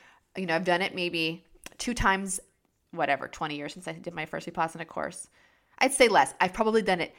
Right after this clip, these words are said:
five times in the last ten, y-, you know, twenty years.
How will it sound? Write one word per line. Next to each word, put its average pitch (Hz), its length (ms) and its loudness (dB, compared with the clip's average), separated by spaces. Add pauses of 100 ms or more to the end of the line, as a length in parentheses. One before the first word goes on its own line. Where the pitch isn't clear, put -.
(180)
five 160 460 6
times - 580 -8
in 160 140 -6
the 151 80 -2
last 139 400 -2
ten, 147 220 -8
y-, 147 180 -10
you 156 80 -10
know, 123 100 -6
twenty 147 300 -8
years. 143 440 -8